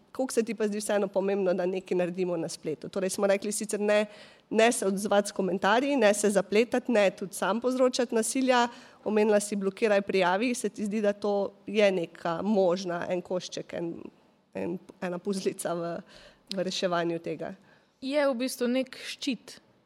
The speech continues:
Speaker 2: Sebi postaviš ščit, da ta oseba nima več dostopa do tebe.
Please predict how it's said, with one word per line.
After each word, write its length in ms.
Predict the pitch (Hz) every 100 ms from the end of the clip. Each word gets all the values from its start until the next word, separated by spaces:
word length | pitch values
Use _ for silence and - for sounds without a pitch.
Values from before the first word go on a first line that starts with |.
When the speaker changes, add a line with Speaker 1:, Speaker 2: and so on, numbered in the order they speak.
| _ _ _ _ _ -
Speaker 2:
Sebi 400 | - 262 208 202
postaviš 600 | 208 - 214 196 185 -
ščit, 240 | - 226
da 160 | 185 185
ta 200 | 180 214
oseba 400 | 208 - 208 196
nima 260 | 202 202 185
več 200 | 185 180
dostopa 460 | 180 - 190 180
do 120 | 170 165
tebe. 380 | 175 156 151